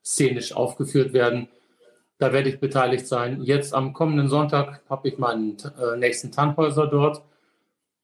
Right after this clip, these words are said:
und werde dann erstmal für einige Wochen nach Budapest gehen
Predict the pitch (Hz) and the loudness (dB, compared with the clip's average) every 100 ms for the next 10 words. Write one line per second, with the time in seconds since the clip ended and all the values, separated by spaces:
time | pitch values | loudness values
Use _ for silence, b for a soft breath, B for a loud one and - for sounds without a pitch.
0 | - 147 139 156 139 - 131 139 147 127 | 0 2 4 4 4 2 2 2 0 -2
1 | 139 - 147 131 131 123 151 131 131 117 | -6 -6 -2 2 2 0 -2 -2 -4 -4
2 | 117 117 123 120 113 143 143 143 147 147 | -4 -4 -4 -6 -4 2 2 2 2 -2
3 | - - 143 135 139 139 | -2 0 2 4 2 0